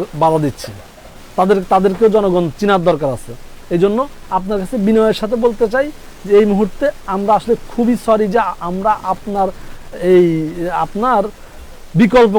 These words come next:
কোনো পথ আমরা খুঁজে পাচ্ছি না, খুঁজে পাবো না, নেই বাংলাদেশে। অতএব আপনি এই সংকটকালীন সময়ে আমাদেরকে সহযোগিতা করে, আমাদেরকে উদ্ধার করে এই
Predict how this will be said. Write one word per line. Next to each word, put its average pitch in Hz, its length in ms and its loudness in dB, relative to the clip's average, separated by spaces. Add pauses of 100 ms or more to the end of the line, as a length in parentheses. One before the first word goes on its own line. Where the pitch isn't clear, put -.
কোনো 214 200 2
পথ 214 220 4
আমরা 175 220 2
খুঁজে 208 240 2
পাচ্ছি - 300 -2
না, 117 140 -8
খুঁজে 190 280 2
পাবো 214 260 6
না, 131 60 -8 (320)
নেই 254 160 6 (100)
বাংলাদেশে। 170 440 0 (380)
অতএব 226 220 4 (400)
আপনি 208 280 -4
এই 190 60 2 (120)
সংকটকালীন 226 720 0 (120)
সময়ে 220 300 -2 (440)
আমাদেরকে 190 500 2 (140)
সহযোগিতা 214 560 2
করে, 254 120 4 (340)
আমাদেরকে 180 380 0 (120)
উদ্ধার 175 300 4 (100)
করে 262 160 6 (440)
এই 214 80 6